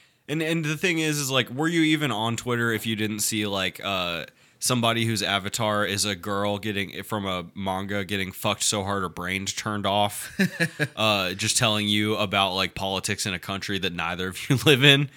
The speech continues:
Speaker 1: You know
Speaker 2: Right.
Speaker 1: what I mean? Like, you're, you, you've lost out on, on the Twitter, uh, thing. Isn't that funny? I remember when I, uh, high school, when I was in high school and, like, Twitter came out, everyone was like, "This is so cool.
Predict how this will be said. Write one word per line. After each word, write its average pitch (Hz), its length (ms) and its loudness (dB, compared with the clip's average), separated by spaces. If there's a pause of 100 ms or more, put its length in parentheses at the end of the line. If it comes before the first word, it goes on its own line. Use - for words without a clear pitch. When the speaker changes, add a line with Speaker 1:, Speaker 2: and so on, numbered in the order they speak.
(120)
Speaker 1:
You 135 100 2
know 135 60 6
Speaker 2:
Right. 131 60 8
Speaker 1:
what 135 100 8
I - 40 0
mean? 135 280 0
Like, 107 240 0
you're, 135 160 0 (580)
you, 160 240 -4 (320)
you've 170 220 -4
lost 160 340 0
out 139 180 0
on, 110 180 0
on 107 200 -2
the 107 100 0
Twitter, 98 600 -4
uh, 92 100 -6
thing. 92 300 -8 (200)
Isn't 349 160 -4
that 294 120 -2
funny? 190 360 0 (220)
I - 100 -2
remember 254 360 2
when 180 120 2
I, 165 60 2
uh, - 120 -4
high 131 220 -2
school, 147 280 -4 (360)
when 131 120 -4
I 139 40 0
was 139 140 0
in 139 60 0
high 127 80 4
school 131 220 -2
and, 123 80 0
like, 104 120 -2
Twitter 117 220 -2
came 120 220 -2
out, 120 180 2
everyone 135 320 -2
was 117 160 0
like, 110 200 0
"This 240 160 -2
is 330 100 0
so 202 120 2
cool. 165 400 0